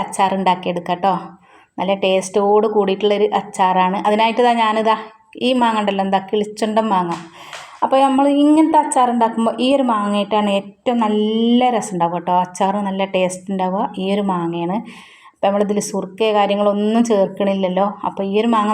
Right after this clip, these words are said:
നല്ല പുളിയുള്ള മാങ്ങയാണല്ലോ, ഈ കിളിച്ചുണ്ടൻ മാങ്ങ എന്ന് പറയുന്നത്. അപ്പോൾ ദാ ഇതുപോലെ അങ്ങോട്ട് എടുത്തിട്ടുണ്ട്. ഇനി നമുക്ക് എന്ത് ചെയ്യാ അറിയോ,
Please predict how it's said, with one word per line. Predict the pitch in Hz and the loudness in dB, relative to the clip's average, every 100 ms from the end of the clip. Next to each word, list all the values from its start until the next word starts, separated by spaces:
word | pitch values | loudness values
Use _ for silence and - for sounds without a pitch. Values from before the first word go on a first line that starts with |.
| 214 | 0
നല്ല | 208 214 226 233 | 0 0 0 0
പുളിയുള്ള | 214 208 208 202 | 0 2 2 0
മാങ്ങയാണല്ലോ, | 185 185 170 165 208 | -2 -4 -4 -4 -6
ഈ | 208 | -4
കിളിച്ചുണ്ടൻ | 196 185 180 180 196 | -6 -4 -4 -2 0
മാങ്ങ | 196 196 | 0 0
എന്ന് | 202 196 | 0 0
പറയുന്നത്. | 170 165 165 170 - - - _ - | -2 -4 -6 -8 -12 -20 -20 _ -8
അപ്പോൾ | 196 208 | 0 2
ദാ | 220 240 | 2 0
ഇതുപോലെ | 220 226 233 | 0 2 2
അങ്ങോട്ട് | 240 226 220 | 2 0 -2
എടുത്തിട്ടുണ്ട്. | 196 208 208 214 208 | 0 -2 0 0 0
ഇനി | 226 | 0
നമുക്ക് | 233 226 | 0 -2
എന്ത് | 208 | 0
ചെയ്യാ | 208 196 | 2 2
അറിയോ, | 196 | 2